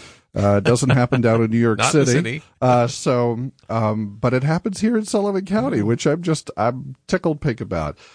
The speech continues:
Speaker 1: And we are planning to expand it further. Why? Well, for one reason, our Division of Community Resources, uh, Laura Quigley, who was the one who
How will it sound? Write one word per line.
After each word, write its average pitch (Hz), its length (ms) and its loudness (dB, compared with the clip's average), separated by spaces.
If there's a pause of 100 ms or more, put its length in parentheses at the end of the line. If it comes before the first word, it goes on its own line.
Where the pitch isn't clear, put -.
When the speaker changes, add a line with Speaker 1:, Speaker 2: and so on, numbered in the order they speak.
(180)
Speaker 1:
And 135 480 4
we 135 140 2
are 135 80 2
planning 135 440 0
to 139 120 -2
expand 131 460 0
it 120 100 -4
further. 151 480 -2
Why? 92 460 2
Well, 156 460 0
for 127 240 -2
one 160 280 2
reason, 147 380 2
our 120 320 2
Division 131 480 -2
of 120 100 -4
Community 123 300 -2
Resources, 117 920 -2
uh, 113 160 2
Laura 117 300 2
Quigley, 107 460 0
who 98 120 -4
was 107 360 0
the 110 100 0
one 117 240 2
who 104 260 -2